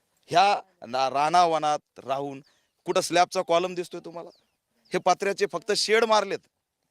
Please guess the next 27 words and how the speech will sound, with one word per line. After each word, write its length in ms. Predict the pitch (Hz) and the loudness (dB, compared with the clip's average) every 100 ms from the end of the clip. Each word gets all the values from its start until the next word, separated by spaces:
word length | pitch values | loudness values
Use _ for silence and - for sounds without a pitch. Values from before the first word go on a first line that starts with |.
| _ _ - | _ _ 2
का, 180 | 185 202 | 2 2
की 160 | 180 156 | -4 -8
कधीही 240 | 156 180 | -6 -4
उठून 300 | 185 139 123 | -6 -10 -14
जाता 220 | 101 - | -14 -16
येईल, 120 | 69 - _ _ _ _ - | -20 -20 _ _ _ _ -4
ह्या 200 | 147 165 | 2 4
गावाहून 340 | 151 147 151 131 | 4 2 0 -4
त्या 120 | 135 | -2
गावाला 340 | 120 107 101 | -2 -4 -8
जाता 240 | 87 80 67 | -12 -18 -18
येईल. 120 | 52 _ _ _ _ _ - | -20 _ _ _ _ _ -16
हे 60 | |
भयंकर 540 | 127 - 139 180 190 185 | -16 -8 -2 -2 0 -2
परिस्थिती 520 | 135 101 - 73 62 | -4 -10 -10 -20 -20
आहे. 140 | - _ _ _ - | -20 _ _ _ -6
माझं 220 | 104 131 | -2 0
म्हणणं 240 | 143 147 | 0 0
एवढंच 380 | 135 131 147 160 | 0 2 2 -2
आहे, 100 | 160 - _ _ _ _ - | -6 -10 _ _ _ _ -2
पंधरा 300 | 127 139 156 | 0 0 -2
ते 140 | 160 | -2
सोळा 320 | - 117 131 | -6 0 0
जणांनी 340 | 131 127 135 135 | 0 -6 -8 -8
याच्यावरती 640 | 117 127 123 - 147 151 _ _ - | -8 -8 -10 -10 -12 -12 _ _ -18
हल्ला 320 | - 107 113 | -10 -2 -2
केलाय, 300 | 107 85 | -4 -10